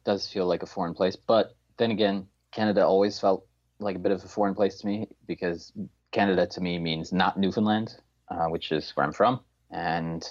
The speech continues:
Toronto, Montreal, Vancouver, I mean, every place that's not Newfoundland, uh, always required, uh,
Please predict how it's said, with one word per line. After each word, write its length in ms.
Toronto, 300
Montreal, 400
Vancouver, 420
I 60
mean, 160
every 240
place 540
that's 260
not 260
Newfoundland, 600
uh, 220
always 480
required, 680
uh, 240